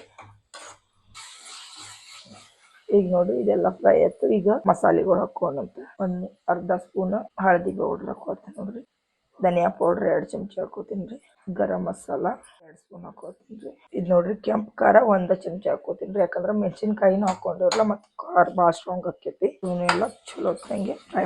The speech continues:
ಮಾಡ್ಕೊಬಂದ್ರಿ. ಇದ್ ನೋಡ್ರಿ ಮಸಾಲೆ ಎಲ್ಲ ರೆಡಿ ಆಯ್ತು. ಇದನ್ನ, ಆ, ಗ್ರೇವಿ ತರ ಫುಲ್ ಗಟ್ಟಿ ಮಾಡ್ಕೊಂಡ ಎಣ್ಗಾಯಿನೂ ಮಾಡ್ಬೋದು ನೋಡ್ರಿ. ಒಂದ್ ಸಣ್ಣ ಸಣ್ಣ ಪೀಸ್ ಮಾಡ್ಕೊಂಡ ಅದ್ರೊಳಗಿದ್ದ ಮಸಾಲೆ ಎಲ್ಲ ತುಂಬೆ ಗ್ರೇವಿ ಮಾಡ್ರುನು ಟೇಸ್ಟ್ ಮಸ್ತ್ ಬರ್ತೈತಿ ನೋಡ್ರಿ.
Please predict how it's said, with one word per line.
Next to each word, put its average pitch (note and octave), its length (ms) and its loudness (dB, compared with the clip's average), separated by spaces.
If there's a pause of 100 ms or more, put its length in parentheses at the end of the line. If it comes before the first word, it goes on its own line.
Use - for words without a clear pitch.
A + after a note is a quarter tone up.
(100)
ಮಾಡ್ಕೊಬಂದ್ರಿ. - 600 -10 (2250)
ಇದ್ F3+ 180 -4
ನೋಡ್ರಿ G3+ 340 0
ಮಸಾಲೆ F3+ 420 2
ಎಲ್ಲ F3 180 6
ರೆಡಿ F3+ 240 2
ಆಯ್ತು. - 300 -2
ಇದನ್ನ, G#3 340 2 (280)
ಆ, F#3 80 2 (440)
ಗ್ರೇವಿ F#3+ 360 4
ತರ - 200 0 (120)
ಫುಲ್ A3 300 0 (260)
ಗಟ್ಟಿ F#3+ 260 4
ಮಾಡ್ಕೊಂಡ G#3 500 2 (260)
ಎಣ್ಗಾಯಿನೂ G3 520 6
ಮಾಡ್ಬೋದು F3 480 0
ನೋಡ್ರಿ. F#3 300 -2 (100)
ಒಂದ್ G3 140 -2
ಸಣ್ಣ F#3+ 220 0
ಸಣ್ಣ G3+ 300 -4
ಪೀಸ್ G3 340 -2
ಮಾಡ್ಕೊಂಡ F3 420 -2 (220)
ಅದ್ರೊಳಗಿದ್ದ G#3 580 8
ಮಸಾಲೆ G3+ 380 6
ಎಲ್ಲ G3 220 8
ತುಂಬೆ G#3 340 4
ಗ್ರೇವಿ G3 360 4
ಮಾಡ್ರುನು G3 460 0 (380)
ಟೇಸ್ಟ್ F#3+ 320 0
ಮಸ್ತ್ G3 280 -8
ಬರ್ತೈತಿ - 360 -8
ನೋಡ್ರಿ. - 220 -20